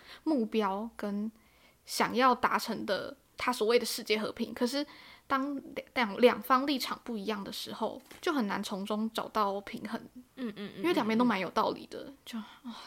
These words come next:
Speaker 1: 天哪，这是，
Speaker 2: 嗯，嗯，
Speaker 1: 这就是人类的世界。
Speaker 2: 嗯，嗯。
Speaker 1: 嗯。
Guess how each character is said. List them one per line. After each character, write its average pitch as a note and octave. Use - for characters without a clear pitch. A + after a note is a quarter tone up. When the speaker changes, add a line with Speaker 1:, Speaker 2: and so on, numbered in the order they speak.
Speaker 1:
天 A3
哪， A3
这 -
是， F#4
Speaker 2:
嗯， D#4
嗯， A#3
Speaker 1:
这 F#4+
就 F#4
是 F#4+
人 B3+
类 A#3
的 G#3+
世 A3
界。 G3+
Speaker 2:
嗯， A#3
嗯。 -
Speaker 1:
嗯。 A3+